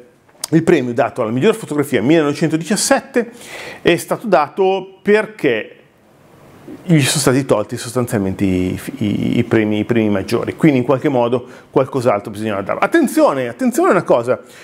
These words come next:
non sto dicendo che il millenovecentodiciassette abbia una brutta fotografia, ma se voi andate per esempio a guardare... Eh, ehm,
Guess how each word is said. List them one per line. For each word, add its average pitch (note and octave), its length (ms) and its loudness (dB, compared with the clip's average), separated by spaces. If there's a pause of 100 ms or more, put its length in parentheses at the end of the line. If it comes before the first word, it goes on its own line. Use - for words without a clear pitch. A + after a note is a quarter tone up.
(120)
non D3+ 120 2
sto D#4+ 140 2
dicendo F#3+ 320 -2
che D3+ 80 -6
il C#3+ 60 -2
millenovecentodiciassette D3 960 0
abbia B2+ 180 2
una A#2 180 0
brutta F#3+ 300 0
fotografia, B2 560 -2 (380)
ma C#3 120 4
se A3 140 0
voi B3+ 220 4
andate D3+ 340 0
per C#3+ 140 -8
esempio C3 600 -4
a B2+ 120 0
guardare... B2+ 760 0
Eh, G#2+ 440 -6 (760)
ehm, F#2 1040 -6